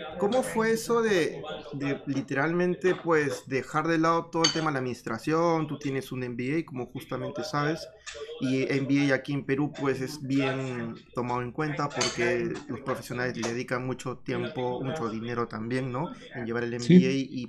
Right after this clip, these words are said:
Speaker 1: pues, ponerlo en práctica. Usualmente son para niveles gerenciales, pero tú literalmente lo que hiciste fue, "M B A, chao, voy a estudiar programación". Dime, ¿qué te impulsó a estudiar programación?
Speaker 2: Pero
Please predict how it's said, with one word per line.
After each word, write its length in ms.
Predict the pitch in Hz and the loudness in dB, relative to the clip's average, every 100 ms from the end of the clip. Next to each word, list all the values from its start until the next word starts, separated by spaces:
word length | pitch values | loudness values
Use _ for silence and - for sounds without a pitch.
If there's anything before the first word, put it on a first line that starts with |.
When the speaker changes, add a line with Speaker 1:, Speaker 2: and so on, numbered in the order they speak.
| - | -4
Speaker 1:
pues, 300 | 120 117 - | -4 -4 -8
ponerlo 360 | - 110 117 | -10 -6 -4
en 120 | 113 110 | -6 -4
práctica. 640 | 135 131 - - 135 151 - - - - | -6 -4 -6 -2 -2 -2 -8 -14 -16 -12
Usualmente 500 | 120 131 123 120 123 | -4 -2 -2 -4 -4
son 160 | 127 | -4
para 140 | 117 120 | -4 -4
niveles 340 | 117 120 123 | -2 -2 -2
gerenciales, 600 | 123 113 107 107 135 135 | -2 -6 -6 -2 -2 -2
pero 260 | 135 123 123 | -2 -2 -2
tú 160 | - 151 | -2 -2
literalmente 600 | 156 127 131 143 147 151 | 0 0 0 0 -2 -2
lo 100 | 131 | -2
que 80 | |
hiciste 320 | 120 143 143 139 | -4 -4 -4 0
fue, 280 | 151 151 - - - - | 0 0 -6 -16 -16 -6
"M 160 | 165 170 | 0 8
B 320 | 190 202 202 | 8 8 4
A, 20 | - | 4
chao, 200 | 190 196 185 - - - - - _ - - | 6 6 4 2 2 2 2 -12 _ -20 -8
voy 240 | 151 165 180 | 4 8 8
a 40 | |
estudiar 400 | 180 147 156 175 | 6 4 4 4
programación". 760 | 175 170 131 117 110 143 120 113 | 6 6 6 2 -2 -2 -4 0
Dime, 320 | 151 139 120 - _ _ - - - | 0 0 -6 -14 _ _ -20 -20 -12
¿qué 140 | - 202 | 2 2
te 100 | 226 | 4
impulsó 540 | 208 165 143 - 185 | 0 0 4 4 6
a 20 | 175 | 2
estudiar 320 | - 147 147 | 2 0 0
programación? 760 | 160 143 120 - 117 101 - - - - - - - 277 - - - | 2 2 2 -2 -4 -6 -12 -20 -20 -20 -20 -20 -18 -14 -8 0 10
Speaker 2:
Pero 200 | 294 | 10